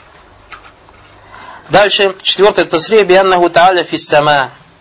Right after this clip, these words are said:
Также у тебя прямые аяты, которые у тебя указывают на то, что Аллах Субхану ва Тааля вверху, подобно аяту, «А аминтум ман фис сама». «Неужели вы обезопасены от того, кто вверху?» Ваказалька хадису джари, также подобно этому хадис рабыни,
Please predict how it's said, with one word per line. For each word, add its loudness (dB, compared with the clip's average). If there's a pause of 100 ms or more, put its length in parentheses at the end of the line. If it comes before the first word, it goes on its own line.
(180)
Также 0
у 0
тебя -2
прямые 2
аяты, 0
которые -6
у -8
тебя 2
указывают -2
на -2
то, 0
что 0
Аллах 2
Субхану -4
ва -8
Тааля -2
вверху, -2
подобно 0
аяту, 0
«А 4
аминтум -2
ман 0
фис -6
сама». 0 (460)
«Неужели 2
вы 4
обезопасены 0
от -12
того, 0
кто -2
вверху?» 0 (380)
Ваказалька 0
хадису -6
джари, 2
также -4
подобно 0
этому -4
хадис -2 (300)
рабыни, 0